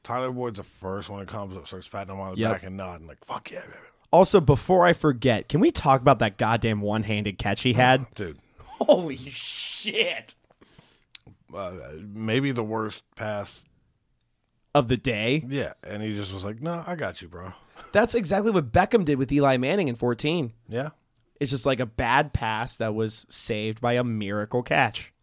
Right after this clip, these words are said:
Speaker 1: Yeah, I, I was very impressed, yes.
Speaker 2: He's the man, and we're very happy that Tyler Boyd is here. I, I don't think, sometimes I don't think he gets the appreciation he deserves, but, man, <clears throat> he's, he might be the most under, one of the most underrated Bengals of all time.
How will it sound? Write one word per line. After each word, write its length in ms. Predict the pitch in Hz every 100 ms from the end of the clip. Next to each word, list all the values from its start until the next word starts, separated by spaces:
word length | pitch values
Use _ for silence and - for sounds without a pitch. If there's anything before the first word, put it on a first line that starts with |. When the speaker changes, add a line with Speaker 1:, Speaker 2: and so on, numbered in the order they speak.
| -
Speaker 1:
Yeah, 200 | 110 76
I, 220 | 92 107
I 180 | 98 104
was 380 | 107 101 95 - - _ _
very 300 | 104 117 107
impressed, 440 | 90 82 73 - -
yes. 300 | 73 - -
Speaker 2:
He's 380 | 127 135 120 - -
the 100 | 143
man, 420 | 135 151 117 101 -
and 400 | 107 110 107 104
we're 160 | - 113
very 300 | 104 110 117
happy 260 | 120 113 120
that 160 | 110
Tyler 300 | - 113 113
Boyd 200 | 107 110
is 140 | 107 -
here. 280 | 110 123
I, 200 | 131 113
I 20 | 127
don't 180 | 131
think, 200 | 131 131 - _ _ _ _ _ _ -
sometimes 420 | 180 180 185 160
I 40 |
don't 240 | 135 131 135
think 180 | 147
he 80 | 135
gets 200 | 123 117
the 120 | 135
appreciation 720 | 113 - 113 - 110 110 117
he 100 | 110
deserves, 580 | 107 104 98 107 147 - - _ _ _ _ _ _ _ _ _
but, 280 | 120 107 104 -
man, 640 | 117 120 117 110 104 95
<clears throat> 40 | -
he's, 500 | 117 113 104 - - _ _ _
he 160 | 123 143
might 220 | 139 135
be 80 | 131
the 80 |
most 180 | 120 110
under, 220 | - 117
one 180 | - 135
of 60 | 143
the 60 |
most 180 | 135 120
underrated 320 | 123 113 107
Bengals 260 | 104 101 98
of 60 | 98
all 120 | 87
time. 220 | 80 76